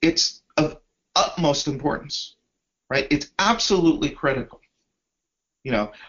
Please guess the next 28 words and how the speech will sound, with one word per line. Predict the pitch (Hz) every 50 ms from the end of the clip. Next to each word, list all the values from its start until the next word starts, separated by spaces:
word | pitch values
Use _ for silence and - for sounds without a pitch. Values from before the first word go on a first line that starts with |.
| -
my, | - 143 151 151 156 180 196 220 214 214 - - -
you | - 139 131 170 220 247
work | 247 208 190 185 180 185 185 -
in | - 160 151
a | 143 139
local | 131 139 143 151 165 156 - 156 151 143
universe | - 131 147 147 135 120 - - - - - - - - - - _ _ _ _ _ _ _ _ _ -
of | 143 139
homeowners. | 139 160 165 151 123 - - - - - - - - _ _ _ - - - - _ _ _ _ _ _ _ _ _ _
I | - 160 165 185 196 185 170 - _ _ _ _ _ -
work | 123 131 143 175 180 156 131 131 - - - _ _ _ _ _ _ -
in | 156 156 151 143 143 -
a | 151 143 135 131 131 127 123 - - -
small | - - - - - - 170 151 151 156 - - - - - - - _
group, | - 143 143 156 156 143 117 113 117 - - - _ _ _ _ _ _ _ _ _ _ -
you | 139 139
know, | 131 120
with | 120 127 123 131
a, | 120 - - - 131 127 - 131 135 135 - - 147
inside | 160 175 - - 151 147 147 147
of | 143 135
a |
small, | 120 - - 139 123 123 120 120 120 120 - - _ _ _ _ _ _ _ _ - - -
essentially | 156 151 - 175 165 165 170 165
buying | 165 185 214 247 220
group | - 123 123 - - -
of | - 143 - - -
entrepreneurs | 127 147 170 180 - 190 - 185 170 156 139 127 127 127 127 127 - -